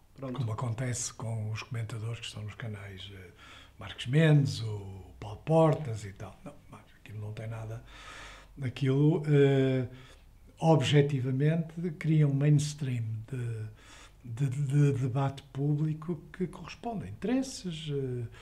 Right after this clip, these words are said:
Speaker 2: interesses, eh, pessoais, eh, económicos, profissionais, políticos.
Speaker 1: Mas
Speaker 2: E
Speaker 1: é, mas é errado?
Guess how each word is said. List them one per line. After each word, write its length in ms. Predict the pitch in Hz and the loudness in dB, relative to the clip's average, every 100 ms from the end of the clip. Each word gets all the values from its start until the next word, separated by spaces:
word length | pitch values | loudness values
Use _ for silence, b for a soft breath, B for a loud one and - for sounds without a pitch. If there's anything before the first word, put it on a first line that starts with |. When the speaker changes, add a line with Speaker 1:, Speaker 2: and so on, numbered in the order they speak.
| B B B - | B B B -12
Speaker 2:
interesses, 500 | 113 110 104 - 101 | -10 -8 -8 -10 -10
eh, 400 | 101 98 98 95 | -12 -14 -14 -6
pessoais, 640 | - - 139 208 220 208 170 | -2 0 2 4 4 2 0
eh, 580 | 143 120 113 104 104 101 | -6 -6 -8 -10 -12 -14
económicos, 960 | - 117 175 196 180 151 151 - 104 | -8 -2 2 4 4 0 -4 -12 -16
profissionais, 1000 | - - - - 113 147 180 185 170 147 - | -14 -16 -14 -10 -6 -2 2 2 0 -4 -8
políticos. 760 | 101 131 185 - 180 - - - B B B B B B - | -6 0 0 0 -4 -6 -10 -20 B B B B B B -2
Speaker 1:
Mas 160 | 160 | 4
Speaker 2:
E 80 | 147 | 6
Speaker 1:
é, 140 | 135 135 | 6 2
mas 180 | 151 | 0
é 140 | 170 156 | 0 0
errado? 480 | 156 160 160 190 | 0 0 0 -2